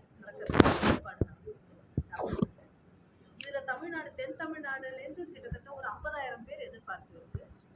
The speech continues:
ஆ, எல்லா மாவட்டங்கள்ல இருந்து பெண்கள் வராங்க. பெண்களை மையப்படுத்தி பெண்களுக்கான ஒரு நிகழ்ச்சி. பெண்களுக்கு அதிகாரம் அளித்தல், பெண்களை மையப்படுத்தி அவங்களோட விஷயங்களை முன்னெடுத்து கொண்டு போகக்கூடிய,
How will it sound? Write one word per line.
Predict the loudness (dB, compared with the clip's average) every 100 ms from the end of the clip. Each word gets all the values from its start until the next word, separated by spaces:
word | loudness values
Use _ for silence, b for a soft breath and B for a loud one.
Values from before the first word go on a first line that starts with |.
| -16
ஆ, | -14
எல்லா | -14 -8 -6 -6
மாவட்டங்கள்ல | -6 -12 -14 -2 0 0
இருந்து | -4 -14 -10
பெண்கள் | -10 -8 -10 -8
வராங்க. | -6 -4 -4 -8
பெண்களை | -14 -12 -10 -6 -6
மையப்படுத்தி | -6 -10 -20 -20 -18 -16
பெண்களுக்கான | -14 -10 -10 -10 -8 -6 -6
ஒரு | -10 -20
நிகழ்ச்சி. | -16 -12 -12 -12 -14 -14 -18 -20 -4 -4 -4 -20 -20 -20 -20 -12
பெண்களுக்கு | -8 -6 -4 -4 -4 -4
அதிகாரம் | -2 -2 -2 -4 -4
அளித்தல், | -10 -12 -10 -8 -8 -10 -10
பெண்களை | -10 -6 -6 -6 -6
மையப்படுத்தி | -8 -8 -10 -10 -10
அவங்களோட | -6 -6 -6 -4 0 0 0 -6 -10 -14 -14
விஷயங்களை | -12 -8 -8 -8
முன்னெடுத்து | -10 -10 -6 -4 -2 0 0 0 -6
கொண்டு | -10 -4
போகக்கூடிய, | -4 -4 -8 -6 -4